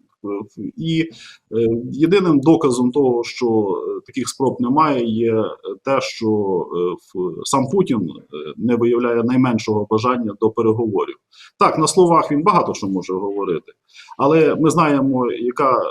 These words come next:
ціна слова, е, в-, е, цього воєнного злочинця. Е,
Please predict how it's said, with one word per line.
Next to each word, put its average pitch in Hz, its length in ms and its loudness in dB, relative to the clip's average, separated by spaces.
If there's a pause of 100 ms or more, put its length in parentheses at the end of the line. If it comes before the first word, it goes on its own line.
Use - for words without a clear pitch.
(140)
ціна 139 240 0
слова, 117 520 2
е, 80 280 -6 (340)
в-, 87 100 -4 (720)
е, 85 180 -6 (360)
цього 117 240 0
воєнного 113 500 0
злочинця. 120 540 0 (640)
Е, 113 160 2